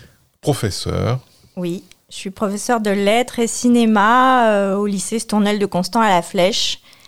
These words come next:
Speaker 2: Et depuis cette année aussi à la Nouvelle Chance, euh, au Mans,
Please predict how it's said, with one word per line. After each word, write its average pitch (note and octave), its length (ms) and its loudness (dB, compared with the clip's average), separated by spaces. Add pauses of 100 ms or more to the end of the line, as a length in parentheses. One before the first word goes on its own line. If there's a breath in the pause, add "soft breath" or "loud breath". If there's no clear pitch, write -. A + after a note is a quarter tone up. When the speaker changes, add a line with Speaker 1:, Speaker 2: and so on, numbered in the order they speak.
(320 soft breath)
Speaker 2:
Et F#3 160 -4
depuis E3 380 -8
cette E3 260 -4
année F3+ 380 -2
aussi G3+ 580 -6
à F3+ 80 2
la E3 420 0
Nouvelle F3 400 -2
Chance, F3 680 -2
euh, F3 220 0
au F#3+ 180 -2
Mans, F#3+ 500 0